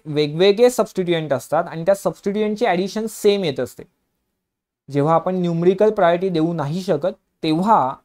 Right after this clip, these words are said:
आपल्याला शिफ्ट व्हायचंय अल्फाबेटिकल प्रायोरिटीला. ओके, moving to next question. Which from following molecule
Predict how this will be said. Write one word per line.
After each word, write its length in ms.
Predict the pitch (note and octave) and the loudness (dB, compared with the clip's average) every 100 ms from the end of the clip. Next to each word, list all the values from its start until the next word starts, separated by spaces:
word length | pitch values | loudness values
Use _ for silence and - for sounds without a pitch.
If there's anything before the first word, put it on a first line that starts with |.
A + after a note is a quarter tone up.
| - | -14
आपल्याला 260 | - D#3 D#3+ | -6 -4 -4
शिफ्ट 320 | E3 D#3 D#3+ | -6 -8 -4
व्हायचंय 380 | C3 - F#3 C#4+ _ _ _ _ | -6 -4 -6 -8 _ _ _ _
अल्फाबेटिकल 1040 | D#3+ E3+ E3+ - G#3+ E3+ C3+ C3 C3 F3 D#4 _ _ _ - | -2 -2 -2 2 2 2 -4 -6 -4 -4 -8 _ _ _ -8
प्रायोरिटीला. 560 | A#2 G#2+ G2+ A2+ A2 - _ _ _ _ _ _ _ _ | -8 -8 -10 -14 -14 -16 _ _ _ _ _ _ _ _
ओके, 200 | C#3 E3 - _ _ _ _ _ _ - | -10 -10 -14 _ _ _ _ _ _ -8
moving 220 | D3+ D#3+ | -4 -2
to 80 | E3 | -2
next 240 | E3 - | -4 -6
question. 300 | F#3 F3 A#3+ E4+ _ _ _ _ _ _ _ _ _ _ _ _ _ - | -6 -6 -12 -18 _ _ _ _ _ _ _ _ _ _ _ _ _ -10
Which 300 | F3 A#3+ - - | -4 -4 -6 -8
from 360 | A3+ A#3 A#3+ G#3+ _ _ E3+ - | -2 -2 -2 -10 _ _ -12 -2
following 420 | F3 F3 A3+ A#3 | 0 2 0 0
molecule 480 | F3+ E3 D#3 C3+ | 0 0 -2 -4